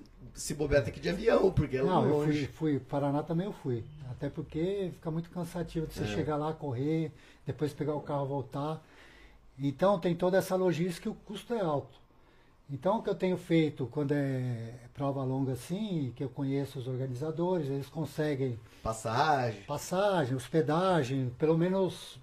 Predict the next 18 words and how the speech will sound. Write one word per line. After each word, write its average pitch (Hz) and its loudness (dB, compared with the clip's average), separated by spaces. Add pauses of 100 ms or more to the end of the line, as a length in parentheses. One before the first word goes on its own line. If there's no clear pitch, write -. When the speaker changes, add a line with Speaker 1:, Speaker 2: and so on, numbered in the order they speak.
Speaker 2:
parte 165 2
do 143 -4
custo 190 -4
a - 0
gente 165 -2
ratear 156 -2
e 185 0
não 185 -2
ficar 170 -6
tão 185 -6
pesado, 160 -2
né? 127 -8 (960)
Porque 135 0
nada, 156 2
nada, 160 2
uma 190 -2
corrida 180 2
pro, 175 -4